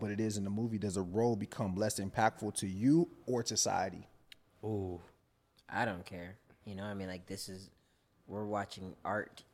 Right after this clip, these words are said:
Speaker 3: you know, imitate life. You know what I mean? So she's, she's just doing her job.
Speaker 2: Yeah, I,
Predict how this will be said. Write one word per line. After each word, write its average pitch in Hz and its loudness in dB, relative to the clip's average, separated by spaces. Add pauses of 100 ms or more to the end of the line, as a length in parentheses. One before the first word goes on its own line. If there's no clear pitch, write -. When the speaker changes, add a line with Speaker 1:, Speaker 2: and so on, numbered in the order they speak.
Speaker 3:
you 107 -10
know, 95 -6
imitate 98 -8
life. 92 -10 (240)
You 98 -14
know 92 -8
what 87 -6
I 90 -8
mean? 98 -8
So 95 -8 (200)
she's, 98 -10
she's - -12
just 95 -12
doing 95 -6
her 85 -8
job. 90 -6 (1040)
Speaker 2:
Yeah, 98 -2
I, 113 0